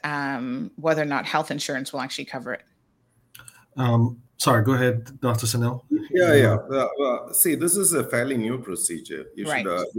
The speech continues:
Speaker 3: we, we, we, the, the, even the F D A approval, uh, came about, uh, three, four years back. So,
Speaker 1: Right.
Speaker 3: uh, this is a fairly new procedure, and all,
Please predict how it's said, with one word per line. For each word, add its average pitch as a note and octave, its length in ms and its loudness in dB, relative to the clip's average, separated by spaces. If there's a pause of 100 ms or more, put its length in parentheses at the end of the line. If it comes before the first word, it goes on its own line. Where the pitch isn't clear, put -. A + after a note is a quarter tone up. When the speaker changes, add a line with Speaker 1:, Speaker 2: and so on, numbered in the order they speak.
(140)
Speaker 3:
we, A2 200 -6
we, C3+ 300 0
we, C3 380 -2
the, A2 320 -4
the, G#2 360 -2
even B2 260 -4
the A2 300 0
F G#2+ 180 -6
D C3 120 -2
A A#2+ 40 0
approval, A2 500 -2 (380)
uh, G2+ 260 0
came A2+ 320 -4
about, G#2+ 280 -2
uh, G2 160 -6
three, G#2 220 -8
four A2+ 200 -2
years G2 240 0
back. D2 240 -6 (420)
So, C#3 220 2
Speaker 1:
Right. B2+ 200 2
Speaker 3:
uh, B2+ 160 0
this A#2+ 80 -6
is C#3+ 260 -6
a - 80 -6
fairly D#3+ 280 2
new D3 220 0
procedure, A2+ 760 0
and A2 200 -6
all, C#3 480 -2